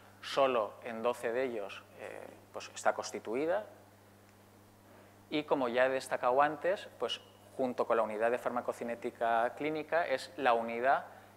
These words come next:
que está cubierta por más farmacéuticos no pertenecientes al staff, ¿vale? Y destacar, pues, que en, en, en uno de los casos, en uno de estos ocho casos, eh, los farmacéuticos que están no son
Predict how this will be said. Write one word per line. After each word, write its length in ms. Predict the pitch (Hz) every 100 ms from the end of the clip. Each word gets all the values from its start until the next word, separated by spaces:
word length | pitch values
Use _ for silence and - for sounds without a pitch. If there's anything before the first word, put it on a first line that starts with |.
| - -
que 80 |
está 280 | 135 - 143
cubierta 760 | 151 131 135 151 147 - 156 - - - - -
por 340 | 131 156 - -
más 320 | 120 120 127 -
farmacéuticos 880 | 127 127 120 123 123 - 139 - -
no 180 | 120 117
pertenecientes 680 | 120 - 113 - 117 127
al 100 | 127
staff, 320 | 104 - 98 - - - - - - -
¿vale? 200 | 107 135 - - - - -
Y 280 | 135 151 - -
destacar, 420 | 117 - 113 113
pues, 140 | 120
que 80 | -
en, 80 | 95 90 101
en, 340 | 92 87 -
en 40 | 101
uno 240 | 107 107
de 120 | 107
los 140 | 110 -
casos, 340 | 139 139 165
en 60 | 107
uno 180 | 110 107
de 80 |
estos 320 | 107 113 104 - -
ocho 260 | 123 - -
casos, 420 | 131 131 160 180 - - - - -
eh, 320 | 101 95 - - - -
los 320 | 92 - 95 -
farmacéuticos 580 | - 98 98 107 113 107
que 60 | 107
están 300 | - 127 127
no 80 | 110
son 280 | - 110